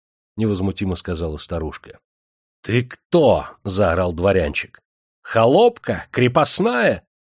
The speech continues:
Крепостная, батюшка, — смиренно поклонилась бабка. На конюшню! Кнутом за такие слова! — вышел из себя дворянчик, брызгая слюной. Курьер подсел к столу. Он потешался зрелищем.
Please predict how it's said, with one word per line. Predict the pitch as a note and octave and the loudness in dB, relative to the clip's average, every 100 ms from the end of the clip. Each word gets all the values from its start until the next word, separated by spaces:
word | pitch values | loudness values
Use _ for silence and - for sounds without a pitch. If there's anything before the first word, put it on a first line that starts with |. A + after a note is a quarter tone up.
| _ _ _ | _ _ _
Крепостная, | B2+ C#3+ D#3+ C3+ A#2+ A#2+ C3+ C#3 | -6 -4 -4 -4 -2 -2 0 0
батюшка, — | C3+ C3 G#2 - - | 0 0 -2 -6 -8
смиренно | - G2 G2 G2 F2+ | -4 -2 0 0 -2
поклонилась | F2+ F#2 F2+ F2+ E2 | -6 -4 -2 -2 -4
бабка. | D#2 D2+ - - - _ _ _ _ | -6 -8 -8 -18 -20 _ _ _ _
На | F2 A2+ B2+ | -2 0 2
конюшню! | C#3 D3+ F3+ F3+ - G#2+ F#2 E2+ _ _ _ - | 4 4 6 4 2 -2 -4 -6 _ _ _ -4
Кнутом | C#3 G3+ A#3+ A#3 C4 A3+ E3+ C#3 | 2 4 4 4 4 6 4 2
за | C3 | 0
такие | E3+ E3+ E3 D3 | 2 2 2 0
слова! — | A2 C#3 C#3+ B2 F2+ - _ _ _ - | 0 2 2 2 0 -4 _ _ _ -8
вышел | F2+ B2 - A2 | -2 0 0 -2
из | G2+ | -2
себя | G2+ G2+ | -2 -2
дворянчик, | F2 F#2 A2+ A#2+ A2+ | 0 0 0 -2 -4
брызгая | F2 F2+ F#2 F2 F2 | -4 -4 -4 -4 -6
слюной. | - F2+ E2 C#2+ - _ _ _ _ _ _ _ | -4 -6 -6 -8 -16 _ _ _ _ _ _ _
Курьер | F#2+ E2 G#2+ D3 | -6 -2 -2 -2
подсел | B2+ G2+ - G#2+ | -4 -6 -4 -4
к | G2+ | -6
столу. | - - F2 D2+ - _ _ _ _ | -10 -8 -8 -10 -14 _ _ _ _
Он | C#3 C#3+ | -6 -6
потешался | C#3+ C3+ A#2+ C#3+ F#2+ - E2 | -6 -6 -6 -4 -4 -6 -6
зрелищем. | F#2+ F2 C#2+ - - | -4 -4 -4 -8 -10